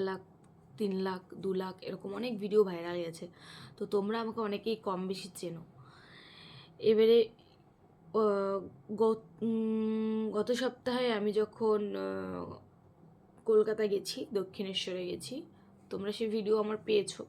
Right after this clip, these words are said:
আমার আগের চ্যানেল রাখিস ডেইলি ব্লগে পেয়ে গেছো। ওখানে দেখেছো সেই ভিডিওগুলো আমি লেট করে পোস্ট করেছি। তার কারণ হয়েছে তোমাদের ওখানে বলেছিলাম আমি যে আমার ফোনটা খারাপ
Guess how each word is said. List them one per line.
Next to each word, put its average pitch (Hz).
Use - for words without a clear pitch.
আমার 190
আগের 190
চ্যানেল 185
রাখিস 196
ডেইলি 190
ব্লগে 175
পেয়ে 185
গেছো। -
ওখানে 240
দেখেছো 233
সেই 254
ভিডিওগুলো 226
আমি 240
লেট 220
করে 220
পোস্ট 190
করেছি। 190
তার 202
কারণ 202
হয়েছে 214
তোমাদের 208
ওখানে 220
বলেছিলাম 214
আমি 196
যে 190
আমার 196
ফোনটা 202
খারাপ 196